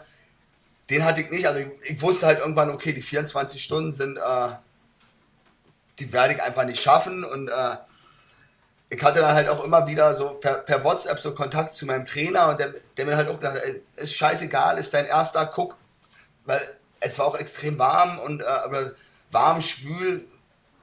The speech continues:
gab eine extrem hohe Ausfallquote und, äh,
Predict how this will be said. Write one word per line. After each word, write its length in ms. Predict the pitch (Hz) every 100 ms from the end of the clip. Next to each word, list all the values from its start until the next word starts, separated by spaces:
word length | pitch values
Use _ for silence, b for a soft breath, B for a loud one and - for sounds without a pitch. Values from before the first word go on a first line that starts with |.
| _
gab 180 | - 139
eine 140 | 147
extrem 520 | 147 147 - 156 165 143
hohe 260 | 151 139
Ausfallquote 960 | 139 165 - 147 143 127 143 151 165 156
und, 180 | 139 131
äh, 200 | 127